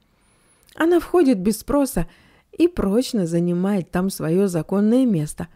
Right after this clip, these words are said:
даже если ты пытаешься отрицать происходящее. Дэхен ворвался в его жизнь, словно ураган, сносящий на своем пути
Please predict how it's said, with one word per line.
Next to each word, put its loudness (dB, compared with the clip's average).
даже 6
если 4
ты 0
пытаешься 2
отрицать 0
происходящее. -6
Дэхен 2
ворвался 2
в -2
его 0
жизнь, 2
словно 2
ураган, 0
сносящий 0
на 0
своем 0
пути 0